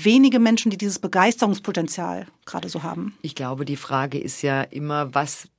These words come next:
Speaker 2: triggert und begeistert die Menschen.
Speaker 1: Ja.
Speaker 2: Und da sehen wir natürlich alle, die du gerade aufgezählt hast, das sind natürlich auch alle, alles Personen, die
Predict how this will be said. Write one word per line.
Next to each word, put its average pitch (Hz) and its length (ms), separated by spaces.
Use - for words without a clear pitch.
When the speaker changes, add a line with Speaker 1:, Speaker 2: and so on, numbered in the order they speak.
Speaker 2:
triggert 165 460
und 139 140
begeistert 139 460
die 120 60
Menschen. 131 460
Speaker 1:
Ja. 107 60
Speaker 2:
Und 131 180
da 131 100
sehen 160 280
wir 165 80
natürlich 139 420
alle, 147 160
die 139 140
du 143 160
gerade 135 300
aufgezählt 139 580
hast, 160 240
das - 160
sind 175 120
natürlich 160 400
auch 127 140
alle, 143 480
alles 131 540
Personen, 151 800
die 185 420